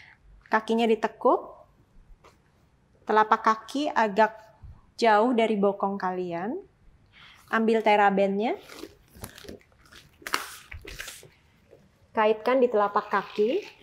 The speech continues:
Tumit tetap ada di atas matras, telapak kaki seperti menekan TheraBand sedikit. Tangannya lurus ke depan, duduk setegak mungkin, buka dadanya,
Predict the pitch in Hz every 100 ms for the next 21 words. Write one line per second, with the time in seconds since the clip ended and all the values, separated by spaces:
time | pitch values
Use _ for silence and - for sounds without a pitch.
0 | - - - _ _ - _ _ _ _
1 | _ _ - - _ _ _ - 254 269
2 | 269 240 233 - 220 208 208 202 196 202
3 | 180 - 240 330 - - 214 208 208 208
4 | 208 - 247 - - - 214 202 202 196
5 | 196 190 185 175 180 190 - 185 175 -
6 | 294 330 _ _ _ _ _ _ _ _
7 | - 143 143 - - _ _ _ 202 196
8 | 202 214 214 220 214 - 208 202 - 190
9 | 190 269 381 - _ _ _ _ _ -
10 | 208 196 202 - 220 202 196 196 208 196
11 | 196 202 190 277 392 _ _ _ _ _
12 | _ _ _ _ 208 214 202 196 190 190
13 | 190 196 277